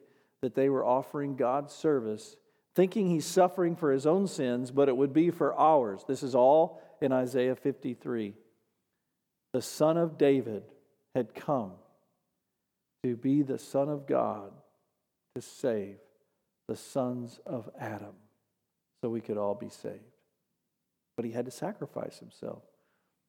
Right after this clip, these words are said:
Maybe you don't know this, but the psalm that Jesus quoted here, Psalm one ten, is the psalm that is quoted in all of the New Testament writings.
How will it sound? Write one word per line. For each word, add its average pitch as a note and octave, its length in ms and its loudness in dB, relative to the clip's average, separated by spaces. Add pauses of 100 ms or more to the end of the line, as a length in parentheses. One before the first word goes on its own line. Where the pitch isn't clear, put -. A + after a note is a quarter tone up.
(1500)
Maybe F#4 220 8
you C4+ 100 6
don't D#3+ 200 4
know D3 140 4
this, A2 300 0
but - 180 -2
the D3 80 -2
psalm G3 360 2
that D3 180 0
Jesus C3 720 -4 (100)
quoted A2+ 480 0
here, G#2 420 -2
Psalm A#2+ 320 0
one B2 200 -2
ten, C3 340 -6 (640)
is E3 220 6
the D#3 100 2
psalm F3 460 4
that D3 140 4
is C3+ 120 0
quoted - 560 0
in A#2+ 160 -2
all B2+ 460 6
of C#3+ 80 0
the C#3 80 -2
New C3 160 -2
Testament A#2 540 -6
writings. G2 580 -8